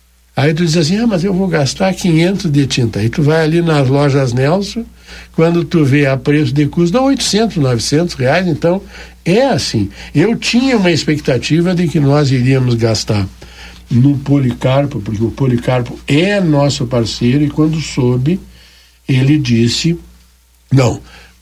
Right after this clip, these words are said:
pega as coisas aqui, depois eu vou ver como é que a gente acerta essa conta." Ou seja, ele vai fazer algum tipo de doação.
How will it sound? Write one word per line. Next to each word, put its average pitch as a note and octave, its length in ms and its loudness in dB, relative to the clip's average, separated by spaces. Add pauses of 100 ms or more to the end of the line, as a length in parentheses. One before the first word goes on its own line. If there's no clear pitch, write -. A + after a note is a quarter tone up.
(360)
pega D#3 300 2
as D#3 140 -2
coisas B2 400 2
aqui, A#2+ 260 0
depois D3+ 500 0
eu F3+ 180 0
vou E3 220 2
ver D3+ 240 2
como D#3 220 -2
é D#3 80 0
que D#3 100 -2
a D3 60 0
gente D3+ 300 0
acerta C#3 460 -2
essa E3+ 180 -4
conta." B2+ 360 -2
Ou C3+ 60 0
seja, A2+ 360 -4 (300)
ele D#4 120 4
vai C#4+ 160 2
fazer B2 320 0
algum G#2+ 280 0
tipo G#2+ 300 -4
de G2+ 140 0
doação. F#2+ 440 -4